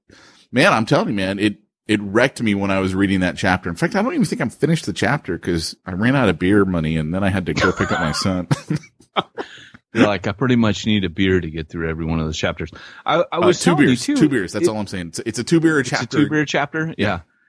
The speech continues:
Speaker 2: It, it, you know, people, people will say, like, "I just took a punching or a beating." And,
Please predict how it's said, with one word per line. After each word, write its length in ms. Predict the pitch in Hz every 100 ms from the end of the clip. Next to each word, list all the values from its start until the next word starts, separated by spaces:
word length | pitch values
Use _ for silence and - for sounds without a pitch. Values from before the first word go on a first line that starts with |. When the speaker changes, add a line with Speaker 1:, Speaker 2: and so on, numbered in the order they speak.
| _ _
Speaker 2:
It, 240 | 131 151 _
it, 200 | 151 160 -
you 140 | 185
know, 180 | 196 180
people, 420 | 165 175 208 254
people 340 | 175 165 190 214
will 60 |
say, 240 | 156 147 131
like, 320 | 110 90 85 -
"I 160 | 110
just 240 | 101 113 -
took 160 | 123
a 40 | 107
punching 640 | 110 101 98 101 98 95
or 120 | 85
a 60 | 85
beating." 380 | 85 104 95 90 - - _ -
And, 220 | 151 160